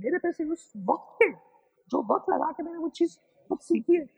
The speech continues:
वो काम आप खुद भी कर सकते थे, लेकिन आपने नहीं किया, आपने वो चीज़ खुद नहीं सीखी,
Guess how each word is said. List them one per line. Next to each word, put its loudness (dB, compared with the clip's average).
वो -2
काम 0
आप -6
खुद -2
भी 8
कर 0
सकते -6
थे, -14
लेकिन -2
आपने -2
नहीं -6
किया, -4
आपने 0
वो 2
चीज़ -8
खुद 0
नहीं -2
सीखी, -2